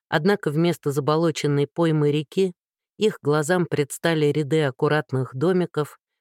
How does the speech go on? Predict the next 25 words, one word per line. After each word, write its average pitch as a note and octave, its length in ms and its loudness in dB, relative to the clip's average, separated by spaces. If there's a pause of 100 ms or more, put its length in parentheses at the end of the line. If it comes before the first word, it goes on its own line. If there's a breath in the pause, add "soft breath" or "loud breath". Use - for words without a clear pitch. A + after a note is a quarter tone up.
причалы D3 580 0
и C3+ 80 0
мостки, C#3 600 -2 (200)
привязанные C#3+ 720 0
к - 80 -18
столбикам D3+ 680 -2
лодки. C#3 500 -2 (560)
"Город! D#3 420 0 (480)
И F#3+ 120 -2
большой", F3+ 680 0 (500)
изумленно E3 640 2
протянула E3 640 0
Динка. D3 500 -2 (540)
Мимо F3 300 4
проплывали D#3+ 640 0
заснеженные D#3+ 760 0
улицы, F3+ 540 -2 (120)
где F3 200 0
маленькие F3+ 540 0
домишки F3 540 0
уже D#3 260 -2
сменились F3+ 640 0
высокими D3 720 -2
каменными D#3 640 0
домами. D3 600 -2